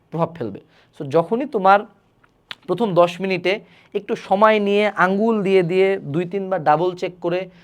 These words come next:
রোল নাম্বার, রেজিস্ট্রেশন নাম্বার, সেট কোড, বিষয় কোড, এমসিকিউর ক্ষেত্রে যেগুলো খুব ভালো করে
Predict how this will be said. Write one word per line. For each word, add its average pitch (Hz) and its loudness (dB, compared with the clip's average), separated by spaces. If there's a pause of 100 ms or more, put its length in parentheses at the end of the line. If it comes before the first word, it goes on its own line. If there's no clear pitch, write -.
(180)
রোল 180 0
নাম্বার, 170 0
রেজিস্ট্রেশন 175 -4
নাম্বার, 165 0 (320)
সেট 185 -4
কোড, 175 2
বিষয় 165 0
কোড, 175 0
এমসিকিউর 165 -8
ক্ষেত্রে 165 -8 (340)
যেগুলো 170 -2
খুব 220 -6
ভালো 175 2
করে 233 0